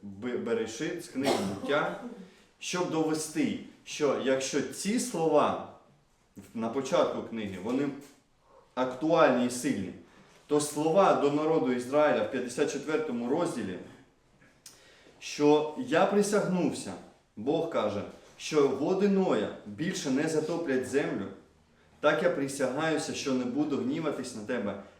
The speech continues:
і не докорятиму тобі. Гори зрушаться, узгір'я захитаються, але ніколи не забракне щодо тебе мого милосердя, і не порушений, і не буде порушений заповіт мого миру,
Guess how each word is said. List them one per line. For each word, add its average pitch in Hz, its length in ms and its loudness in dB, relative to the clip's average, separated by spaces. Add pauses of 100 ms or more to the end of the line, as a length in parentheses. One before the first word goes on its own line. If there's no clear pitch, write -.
(120)
і 139 140 2
не 151 100 0
докорятиму 127 760 0
тобі. 95 300 -10 (480)
Гори 151 420 4
зрушаться, 175 640 -2 (760)
узгір'я 131 680 -2
захитаються, 135 840 0 (800)
але 135 260 4
ніколи 156 540 0
не 151 120 0
забракне 135 680 0 (280)
щодо 127 320 -2
тебе 160 340 -2
мого 127 260 -2
милосердя, 117 680 -4 (460)
і 143 120 4
не 156 140 4
порушений, 160 760 -2 (380)
і 135 100 0
не 147 120 2
буде 196 260 0
порушений 165 540 -4
заповіт 131 500 -2
мого 135 240 -4
миру, 127 360 0